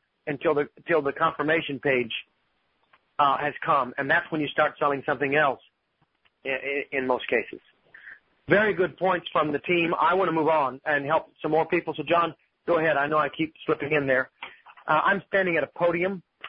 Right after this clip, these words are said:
in front of ten monitors, and, uh, I have a young man on my right who's, who's driving, uh, all of this, and his name is John. So you'll hear us going back and forth. Sometime I step over from the podium and take the controls to, to move something that I wanna see.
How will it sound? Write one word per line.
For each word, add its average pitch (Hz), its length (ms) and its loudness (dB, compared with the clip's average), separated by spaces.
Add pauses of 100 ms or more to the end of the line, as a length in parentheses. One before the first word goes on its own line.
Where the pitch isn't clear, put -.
(140)
in 143 100 -8
front 165 180 2
of - 120 -4
ten 190 200 0
monitors, 175 520 0 (540)
and, 147 300 2
uh, 151 300 2
I 156 160 2
have 156 180 2
a 147 180 2
young 160 320 0
man 170 160 2
on 156 60 0
my 156 160 4
right 156 340 2
who's, 139 220 -10 (400)
who's 156 260 -2 (560)
driving, 131 580 0 (100)
uh, 139 260 2
all 147 180 2
of 123 120 -4
this, 139 260 0
and 143 100 -4
his 127 140 -8
name 156 180 0
is 127 160 -6
John. 139 380 4
So 143 60 -2
you'll 151 180 0
hear 160 140 2
us 151 180 2
going 151 200 0
back 143 200 2
and 135 140 -8
forth. 156 200 0
Sometime 175 360 0
I 151 180 2
step 160 180 0
over 160 200 2
from 151 140 -2
the 139 60 -4
podium 143 480 0 (520)
and 143 320 2
take 165 180 2
the 147 80 -6
controls 147 600 2
to, 127 120 -4 (140)
to 135 80 -8
move 147 260 0
something 143 260 0
that 143 100 4
I 139 80 4
wanna 135 320 -2
see. 131 260 -2